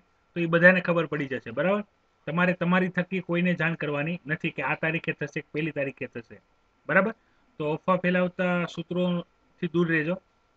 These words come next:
અને આપણે પણ જે daily update હોય છે તો એ આપણે WhatsApp-માં અને Instagram ઉપર upload કરીએ છીએ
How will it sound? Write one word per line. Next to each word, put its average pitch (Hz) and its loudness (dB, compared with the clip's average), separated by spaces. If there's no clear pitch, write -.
અને 160 2
આપણે 185 2
પણ 190 0
જે 190 2
daily 170 0
update 175 0
હોય 165 2
છે 180 0
તો 180 -4
એ 175 0
આપણે 160 -6
WhatsApp-માં 180 0
અને 170 0
Instagram 170 0
ઉપર 165 -2
upload 156 -4
કરીએ 160 -2
છીએ 170 -6